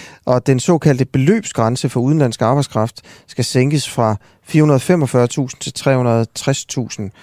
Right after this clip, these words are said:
kroner. Øh, og så det såkaldte beskæftigelsesfradrag i bunden af indkomstskatten. Øhm, det skal, øh, det skal, jeg tror, det skal hæves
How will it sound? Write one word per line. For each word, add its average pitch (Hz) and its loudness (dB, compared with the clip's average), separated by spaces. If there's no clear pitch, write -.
kroner. 101 -4
Øh, 107 2
og 92 -2
så - 0
det 131 -4
såkaldte 131 0
beskæftigelsesfradrag 113 -2
i 120 -4
bunden 156 2
af 107 2
indkomstskatten. 113 -2
Øhm, 110 2
det 127 2
skal, 104 2
øh, - -14
det 135 0
skal, 110 0
jeg 113 -4
tror, 139 -2
det 120 -4
skal 120 -4
hæves 131 0